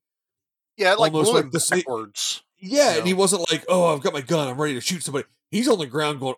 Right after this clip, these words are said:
Speaker 2: "Oh, that sucked," you know, like, he
Speaker 1: <laughs> Yeah,
Speaker 2: really
Speaker 1: he
Speaker 2: took a,
Speaker 1: was.
Speaker 2: he took a hell of a bump on that, and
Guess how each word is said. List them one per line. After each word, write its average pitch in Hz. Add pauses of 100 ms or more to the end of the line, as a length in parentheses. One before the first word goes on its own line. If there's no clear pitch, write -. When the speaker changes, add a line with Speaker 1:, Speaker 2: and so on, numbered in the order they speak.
Speaker 2:
"Oh, 160 (540)
that 143
sucked," -
you 151
know, 135
like, 135
he 170
Speaker 1:
<laughs> 165
Yeah, 147
Speaker 2:
really 160
Speaker 1:
he 151
Speaker 2:
took 151
a, 139
Speaker 1:
was. - (240)
Speaker 2:
he 123
took 220
a 156
hell 165
of 139
a 127
bump 214
on 127
that, 107
and 135